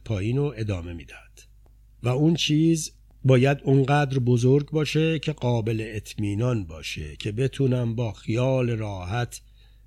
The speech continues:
بهش تکیه بدم. و به گمان من، به گمان من.» باز اسلام از حرف زدن باز می‌ماند. انگار دارد تو ذهنش کنکاش می‌کند و حرفها را زیر و بالا می‌کند.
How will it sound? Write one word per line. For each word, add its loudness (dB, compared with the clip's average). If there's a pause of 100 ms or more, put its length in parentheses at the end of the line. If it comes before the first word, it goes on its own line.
بهش 2
تکیه 0
بدم. -6 (480)
و 0
به -2
گمان -2
من، -4 (800)
به 0
گمان 0
من.» -4 (1000)
باز 4
اسلام 0
از 0
حرف 2
زدن 2
باز 2
می‌ماند. -4
انگار 6
دارد 0
تو 0
ذهنش 2
کنکاش -2
می‌کند -2
و -2
حرفها -2
را -2
زیر 0
و 0
بالا -4
می‌کند. -10